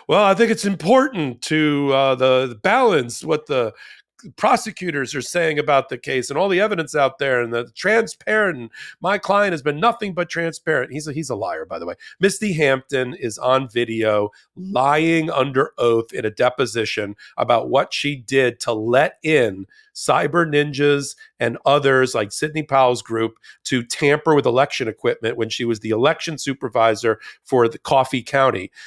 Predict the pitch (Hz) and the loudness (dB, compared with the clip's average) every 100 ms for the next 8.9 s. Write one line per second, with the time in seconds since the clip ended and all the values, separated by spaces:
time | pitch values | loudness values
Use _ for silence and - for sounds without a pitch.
0 | - - 151 147 139 180 143 127 - 117 | -10 -4 -2 2 4 6 6 4 2 -2
1 | 110 - 170 147 135 - 139 135 143 160 | -2 2 4 4 2 2 0 4 2 0
2 | - 123 117 113 - - _ 135 170 175 | -2 2 4 2 -2 -20 _ -2 2 4
3 | 147 - 135 147 190 175 135 - 123 120 | 4 2 0 2 2 0 -2 -4 -4 -4
4 | - 123 117 117 117 117 - 151 139 147 | -4 -4 2 0 0 -6 -4 0 2 0
5 | 117 110 175 214 180 151 135 127 123 123 | -2 0 0 0 -4 -4 0 0 0 -2
6 | 127 131 120 - 123 120 107 110 - 107 | -6 -6 -10 -8 -8 -8 -4 -4 -6 -8
7 | 107 - - - - - - 151 160 196 | -8 -10 -18 -20 -20 -12 -2 0 2 0
8 | 180 180 175 139 - - 135 120 - | 2 2 2 -2 -4 -2 0 0 -4